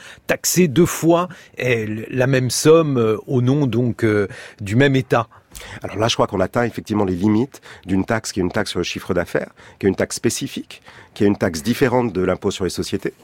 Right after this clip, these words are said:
Speaker 2: Donc, en fait, c'est l'équivalent, toute proportion gardée, d'une taxe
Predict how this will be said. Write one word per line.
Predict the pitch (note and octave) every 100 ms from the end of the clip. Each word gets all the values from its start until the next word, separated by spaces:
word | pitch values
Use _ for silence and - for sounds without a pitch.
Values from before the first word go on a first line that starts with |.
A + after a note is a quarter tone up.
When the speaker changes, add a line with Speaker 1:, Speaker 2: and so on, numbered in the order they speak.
| - _ - - -
Speaker 2:
Donc, | G2 F2+ - -
en | - -
fait, | B2+ B2 - - - -
c'est | - - A2 G2+ - _ _ _ A2
l'équivalent, | G2+ A#2 - G#2 G#2 B2 E3+
toute | - G#2+
proportion | A2 G2 F#2+ G2+
gardée, | F2+ F#2+ B2
d'une | A#2+ F#2+
taxe | - A#2+ C#3 -